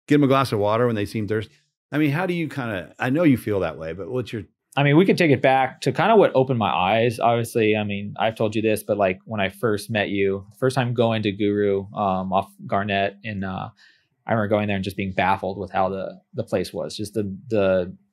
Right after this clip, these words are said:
Speaker 2: the quality of art. I've never seen anything like it. Um, the artist was there. I mean, it was you. I think, yeah, Turk was there. Um, Hawthorne was there. Um, obviously, Paul was there.
Speaker 1: Paul Dewey. Shout out
Speaker 2: Um,
Speaker 1: to Paul Dewey,
Speaker 2: yeah,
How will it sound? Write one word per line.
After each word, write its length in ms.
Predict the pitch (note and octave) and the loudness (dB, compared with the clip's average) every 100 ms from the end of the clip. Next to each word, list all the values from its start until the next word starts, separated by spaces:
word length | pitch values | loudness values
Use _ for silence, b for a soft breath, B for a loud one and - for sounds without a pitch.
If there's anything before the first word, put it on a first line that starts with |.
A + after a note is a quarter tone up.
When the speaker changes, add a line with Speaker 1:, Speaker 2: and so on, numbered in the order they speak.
| - - - | -20 -20 -8
Speaker 2:
the 80 | G2+ | -4
quality 340 | - A2+ A2+ | 2 2 4
of 80 | G#2+ | 2
art. 260 | G#2 G2 - | 2 2 -2
I've 100 | G#2+ | -4
never 180 | A2 | -6
seen 180 | G#2+ A2+ | -6 -6
anything 240 | G2+ F#2 F2 | -6 -6 -4
like 240 | D#2 D#2+ | -4 -4
it. 260 | F2 - b b b b _ | -6 -6 b b b b _
Um, 300 | G2+ G2 F2+ | -2 0 0
the 60 | F2+ | 0
artist 320 | G#2+ G#2+ G2 | 0 0 -2
was 100 | G#2 | -4
there. 140 | G2 F#2 | 0 0
I 40 | |
mean, 260 | F#2+ F#2+ F#2 | 0 -4 -6
it 60 | |
was 140 | F#2 F#2 | -6 -4
you. 580 | G#2+ G#2+ G#2+ G2+ G#2 G2+ - | 0 2 4 2 0 -2 -14
I 40 | |
think, 160 | G2 F2 - | -14 -14 -12
yeah, 140 | F2+ | -10
Turk 340 | - - G#2+ G#2+ | -6 -4 -4 -4
was 160 | G2 | -4
there. 640 | A2 G#2 G#2 G2+ F#2+ F#2+ - G#2 | 0 2 4 2 0 -4 -12 -10
Um, 380 | F2+ F2+ F#2 - | -8 -8 -12 -4
Hawthorne 540 | A2 G2+ G#2 G2+ G2 | 2 2 0 -4 -6
was 140 | F#2+ G#2 | -6 -2
there. 580 | F#2+ F#2+ F#2+ F#2 G2+ - _ _ _ _ _ _ _ _ _ | 0 0 0 -2 -8 -16 _ _ _ _ _ _ _ _ _
Um, 640 | G#2 G2 F#2 F2 F#2 F#2+ G2 - _ | -6 -2 -2 -2 -6 -10 -14 -20 _
obviously, 360 | - G2 F#2 G2 | -4 -4 -4 -8
Paul 640 | - G2 G2 G2 G2 - _ | 0 2 4 4 0 -8 _
was 180 | - G2 | -10 -6
there. 340 | G#2 F#2+ F#2 F2+ | -2 2 2 2
Speaker 1:
Paul 180 | G#2 G2+ | 0 -4
Dewey. 240 | G2 G#2+ | -6 -6
Shout 240 | A#2 A2+ A#2 | -2 0 2
out 60 | |
Speaker 2:
Um, 40 | - | 0
Speaker 1:
to 60 | G#2 | -4
Paul 240 | A#2 G#2+ | -4 -4
Dewey, 240 | G2 F#2+ | -2 -2
Speaker 2:
yeah, 260 | F2+ E2+ E2 | 0 0 -2